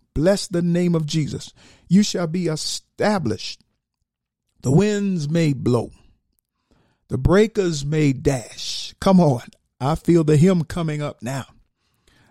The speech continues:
"But I shall not sway because he holds me fast." Hallelujah.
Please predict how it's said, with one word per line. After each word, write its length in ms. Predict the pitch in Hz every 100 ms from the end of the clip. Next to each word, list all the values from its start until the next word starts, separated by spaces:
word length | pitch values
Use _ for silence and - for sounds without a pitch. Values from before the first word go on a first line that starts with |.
| _ _ _
"But 160 | 160 151
I 240 | 175 208
shall 340 | 208 - 190 190
not 320 | 180 190 -
sway 640 | - - - 208 196 147 196 _ _ _ _ _
because 380 | 160 165 180 160
he 120 | 185
holds 680 | 156 143 175 175 170 160 143
me 200 | 156 143
fast." 680 | - 135 127 107 - - - _ _ _ _ _
Hallelujah. 800 | - - 175 185 196 208 240 277